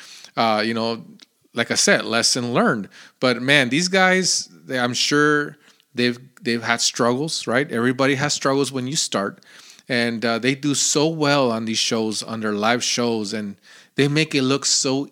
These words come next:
easy, right? They make it look so easy. Just the, everything flows. These guys are on a roll. Their audio's perfect. Their video's perfect.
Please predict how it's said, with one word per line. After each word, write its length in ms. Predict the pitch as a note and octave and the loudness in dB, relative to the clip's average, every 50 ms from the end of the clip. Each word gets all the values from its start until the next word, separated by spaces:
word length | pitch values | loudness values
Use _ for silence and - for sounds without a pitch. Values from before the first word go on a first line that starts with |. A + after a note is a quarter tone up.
| _ - | _ -8
easy, 600 | C#3 C3 D#3 E3+ F3+ D#3 C3 A#2+ A2+ G#2+ G2 G#2 | -6 -4 -2 -2 -2 -2 -4 -4 -4 -4 -2 0
right? 420 | G#2+ G#2+ A#2 C3+ D#3+ E3 - _ | 2 4 4 4 2 0 -4 _
They 100 | - B2+ | -8 -6
make 220 | B2 D3+ D#3 - | -6 -6 -6 -8
it 80 | D#3+ D3 | -8 -8
look 180 | D#3 D#3+ D3 - | -6 -6 -4 -4
so 220 | - F3+ D#3+ - - | -4 -4 -6 -8 -8
easy. 420 | - E3+ E3+ E3+ D#3+ C#3 C3+ B2+ A#2 | -8 -6 -4 -4 -2 -2 -2 -2 -2
Just 380 | - - C3+ B2+ - - - | -2 -2 -2 -2 -4 -4 -6
the, 100 | C3 B2+ | -6 -4
everything 420 | B2+ B2+ C#3+ C#3+ - D3+ D3+ D3 C3+ | -4 -2 -4 -4 -4 -6 -8 -8 -8
flows. 680 | - - - C3+ C3+ C#3 C#3 C#3+ C#3+ C#3+ C#3+ C#3 C3 | -10 -8 -4 0 0 2 2 2 2 2 0 0 -2
These 160 | C#3 C#3 C#3 | -4 -6 -4
guys 240 | B2+ C3+ C#3+ C#3 C3 | -4 -2 -2 -2 -2
are 80 | C3 C3 | -2 -2
on 160 | B2+ B2+ B2+ | -2 -2 -2
a 80 | A#2 A2 | -2 -4
roll. 640 | G#2 A2 B2 C3+ C#3 C3+ C3+ C3 C3 C3 B2+ - - - - - - - _ - | -2 -2 0 2 2 2 2 2 0 -2 -4 -8 -12 -20 -20 -20 -20 -20 _ -6
Their 180 | B2+ B2+ C3 | -6 -2 0
audio's 420 | B2+ B2+ C#3 C#3 C#3 C3+ B2+ B2 - | 2 2 4 4 2 2 0 -2 -6
perfect. 640 | - - C3+ C#3 C#3 C3+ - C#3+ C3+ B2+ B2 - | -6 -2 0 0 0 0 -2 -2 0 -2 -2 -4
Their 100 | A#2+ A2 | -6 -4
video's 500 | G2+ B2 C#3 C#3 C3+ C3+ C3 C3 B2+ - | 0 2 2 2 2 2 0 0 -2 -6
perfect. 680 | - - C3+ C3+ C#3 B2+ - - C#3+ C3+ C3 C3 C3 | -6 -4 -2 -2 -2 -2 -4 -2 -2 -2 -2 -2 -6